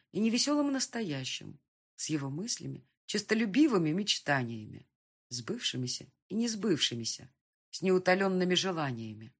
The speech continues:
с его железным сердцем. Я горько вздохнула. Август зашевелился, повернулся и спросил. «Тебе лучше,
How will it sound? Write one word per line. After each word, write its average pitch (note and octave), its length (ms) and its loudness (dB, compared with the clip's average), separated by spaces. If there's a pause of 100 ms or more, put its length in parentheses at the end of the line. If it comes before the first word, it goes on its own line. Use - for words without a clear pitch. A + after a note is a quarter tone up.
(260)
с - 120 -8
его C#3 200 -4
железным C#3 460 -8
сердцем. - 600 -10 (680)
Я G#3+ 120 0
горько F#3+ 260 -4
вздохнула. A#2 580 -10 (540)
Август D3 420 -2
зашевелился, D3+ 800 -4 (220)
повернулся A#3 580 2
и F#3 80 2
спросил. C3+ 600 -2 (840)
«Тебе A#2+ 220 -8
лучше, F#3+ 440 -4